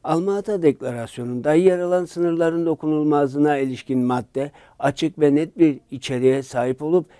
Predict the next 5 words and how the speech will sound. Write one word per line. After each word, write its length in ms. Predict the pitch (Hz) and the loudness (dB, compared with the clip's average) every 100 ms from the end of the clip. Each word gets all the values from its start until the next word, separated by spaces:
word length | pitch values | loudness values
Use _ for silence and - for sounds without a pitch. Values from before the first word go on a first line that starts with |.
| _ | _
esas 360 | 143 143 170 165 | -6 -4 -6 -8
itibariyle 720 | 165 160 151 147 151 151 151 | -10 -8 0 0 0 0 -2
toprak 520 | 143 147 - 151 - | -2 -4 -4 -6 -4
bütünlüğü 540 | 147 135 135 135 139 139 | -6 -6 -6 -4 -2 -4
ilkesinin 600 | 123 131 127 135 147 | -4 -8 -8 -6 -6